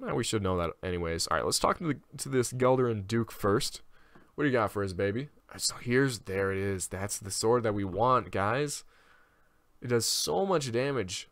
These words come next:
And so this, you know, you look at this and you're like, "What? It looks like this sword does more damage." No, it doesn't, 'cause this is a two-handed, one-handed sword. So you get a fifteen percent penalty.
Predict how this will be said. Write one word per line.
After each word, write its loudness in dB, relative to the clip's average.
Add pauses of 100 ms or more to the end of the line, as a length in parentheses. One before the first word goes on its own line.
(120)
And -2
so 6
this, 0 (100)
you -10
know, 6
you 2
look 4
at 6
this 6
and 0
you're 6
like, 6
"What? 4
It -2
looks 2
like 4
this 2
sword 4
does 6
more 2
damage." 0 (440)
No, 6
it 0
doesn't, 6
'cause -2
this 0
is -2
a 6
two-handed, 2
one-handed 2
sword. 0
So -6
you -4
get 0
a 4
fifteen 0
percent 0
penalty. 0